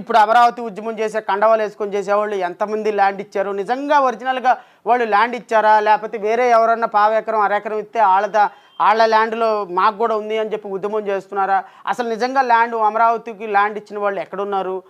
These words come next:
వాళ్ళు ఏం కష్టపడుతున్నారు, రేపొద్దున అమరావతిలో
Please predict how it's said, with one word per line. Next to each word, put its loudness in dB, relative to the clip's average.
వాళ్ళు 2
ఏం -2
కష్టపడుతున్నారు, -6
రేపొద్దున 0
అమరావతిలో 2